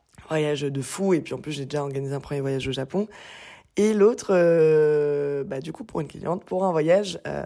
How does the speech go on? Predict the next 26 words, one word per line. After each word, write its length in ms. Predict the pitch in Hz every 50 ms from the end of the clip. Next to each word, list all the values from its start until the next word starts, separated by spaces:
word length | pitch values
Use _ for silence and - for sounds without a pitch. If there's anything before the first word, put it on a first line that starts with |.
| - - -
avec 280 | - 165 165 170 165
ses 120 | - - 185
trois 260 | - - - 190 190
garçons, 420 | 175 160 135 131 - - 151 143 _ _ - -
grands 180 | - - 175
garçons, 460 | 165 151 135 139 - - 156 160 - - _ _ - - _ _ _ _ -
au 120 | 185 196
Pérou 540 | 196 196 - 170 160 156 170 190 208 - - _ _ -
et 200 | 180 185 185 185 -
en 100 | 160 160
Bolivie. 480 | 147 - 170 160 160 151 - 139 117 - -
Donc, 520 | 143 - - 147 147 147 143 139 - - - -
euh, 360 | 135 139 135 135 131 - 131 131 - - - - - - _ _ _ _ _ -
pays 220 | - 156 151 151
où 120 | 147 147 143
je 120 | 135 143
viens 200 | 135 143 147 143
d'aller, 320 | 143 143 139 143 147 143 143
où 80 | 139
j'ai 140 | 131 - -
vécu 260 | - 147 - - -
des 220 | - - 139 139 143
expériences 380 | - - - 143 139 139 135
de 180 | 135 135 123 - -
ouf, 280 | 208 208 196 175 151 143
donc 240 | 151 151 147 -